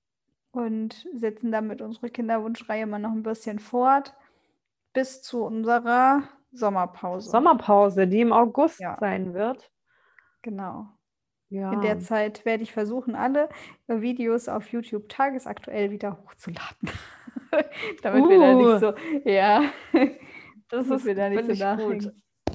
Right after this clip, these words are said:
Speaker 1: Ja.
Speaker 2: Ja.
Speaker 1: <laughs> Genau. Ähm, wenn euch die Folge gefallen hat, freuen wir uns natürlich über eine positive Bewertung bei iTunes, denn einfach damit helft ihr uns so sehr, noch mehr Frauen zu erreichen.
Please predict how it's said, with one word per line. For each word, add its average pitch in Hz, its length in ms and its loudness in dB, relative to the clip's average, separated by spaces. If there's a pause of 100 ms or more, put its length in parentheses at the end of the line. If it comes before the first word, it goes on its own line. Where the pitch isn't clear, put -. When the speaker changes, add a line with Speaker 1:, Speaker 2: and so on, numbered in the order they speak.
Speaker 1:
Ja. 214 260 4
Speaker 2:
Ja. 214 220 6
Speaker 1:
<laughs> - 60 -10 (1500)
Genau. 208 600 -2 (600)
Ähm, 262 540 2 (360)
wenn 269 280 2
euch 285 180 2
die 254 100 -10
Folge 233 320 -2
gefallen 233 480 0
hat, 226 160 -2
freuen 220 300 -2
wir 214 100 -4
uns 214 180 -6
natürlich 247 420 -4
über 214 160 -2
eine 208 160 -4
positive 226 680 -4
Bewertung 220 580 0
bei 240 360 0
iTunes, 240 420 -4
denn 196 240 -2
einfach 220 500 -2 (200)
damit 214 440 -2
helft 226 300 -4
ihr 202 100 -2
uns 220 300 -8
so 240 240 2
sehr, 214 340 0
noch 220 120 -2
mehr 214 240 -2
Frauen 214 340 -4
zu 233 140 -6
erreichen. 214 840 -4